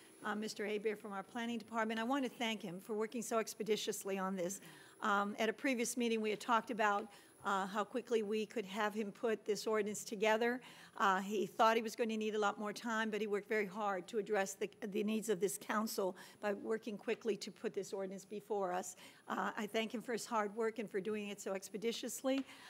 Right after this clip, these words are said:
Um, I've spoken to many people who had some concerns because we didn't have any regulations in place. And now those concerns should be put to rest with this piece of legislation. Uh, so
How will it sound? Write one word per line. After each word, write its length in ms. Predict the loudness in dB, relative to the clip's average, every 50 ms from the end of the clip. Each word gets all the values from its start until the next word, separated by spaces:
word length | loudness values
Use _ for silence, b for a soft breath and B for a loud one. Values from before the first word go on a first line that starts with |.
| B B 2
Um, 380 | 4 4 4 4 2 0 -4 -4 -2
I've 180 | -2 -2 -2 -2
spoken 380 | -4 0 2 2 2 2 0
to 100 | 0 2
many 220 | 0 2 2 0 -2
people 300 | -2 -4 -4 -2 -2 0
who 40 | 0
had 180 | 0 0 0
some 220 | -4 -6 -6 -6 -6
concerns 640 | -6 -6 -6 -4 -4 0 0 2 2 0 -2 -4
because 320 | -4 -4 -4 -2 -4 -6 -4
we 140 | -4 -6 -2
didn't 320 | 0 0 0 2 0 0
have 240 | 0 0 -2 -2 0
any 140 | -2 -2 -2
regulations 680 | -2 -2 -2 0 0 0 0 -2 -2 -8 -12 -10 -8
in 100 | -10 -10
place. 380 | -8 -6 -4 -4 -4 -6 -8 -12 B B B B B B B
And 100 | -2 2
now 140 | 4 4 6
those 200 | 6 4 2 0
concerns 480 | -2 -6 -6 -4 0 0 0 0 0 -4
should 200 | -6 -6 -6 -6
be 80 | -6
put 220 | -8 -6 -8 -6 -4
to 120 | -2 0
rest 280 | 0 0 0 -2 -4 -8
with 120 | -8 -6
this 140 | -6 -10 -8
piece 240 | -4 -6 -4 -4 -4
of 100 | -6 -2
legislation. 760 | -2 -2 -2 -4 -8 -6 -4 -2 -2 -2 -2 -4 -6 -8 -10 B B B B B B B B 2
Uh, 240 | 2 2 4 2 0
so 520 | -4 0 4 6 6 6 6 4 2